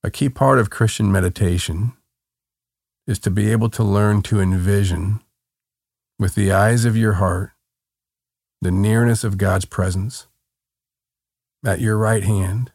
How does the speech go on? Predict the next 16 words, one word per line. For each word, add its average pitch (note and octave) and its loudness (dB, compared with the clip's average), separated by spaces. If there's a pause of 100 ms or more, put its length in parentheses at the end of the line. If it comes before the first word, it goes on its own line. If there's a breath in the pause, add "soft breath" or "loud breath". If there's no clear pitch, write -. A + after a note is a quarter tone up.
(2250)
It's - -6
like A2 2
he's A#2 0
holding B2 2
your A2+ 2
right G2+ 0
hand. G2+ -2 (1300)
It's - -4
like A2+ 0
he's G#2+ 0
right A#2+ 4
there A#2+ 2
in G#2+ 2
front A2 0
of G#2 0
you, F#2 -4